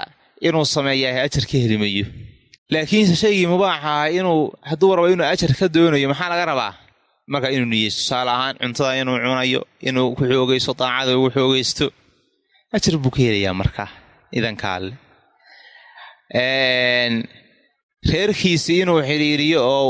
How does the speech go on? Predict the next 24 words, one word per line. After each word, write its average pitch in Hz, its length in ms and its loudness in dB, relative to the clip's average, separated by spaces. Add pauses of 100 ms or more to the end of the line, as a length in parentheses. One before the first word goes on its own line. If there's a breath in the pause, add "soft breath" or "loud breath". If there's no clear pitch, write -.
(100)
u, 151 40 2 (280)
oo 127 60 0
ma 135 120 -2
garanaysaa, 143 540 -2
no-, 135 260 -6
hawshii 143 540 -2 (460 loud breath)
reerku 147 340 2
isu 147 180 0
guursadeen 135 580 2
oo 123 100 2
ma 123 100 -2
garanaysaa 123 640 -2
in 143 120 -4
la 131 80 2
isku - 160 0
istimtaacay, 113 800 -2 (1000 loud breath)
inuu 156 260 2
la 165 100 4
yimaado 139 380 2
istimtaacii 135 540 -2
ajar 147 260 -2
ka 156 100 -2
heli 123 200 0
mayo. 101 260 -2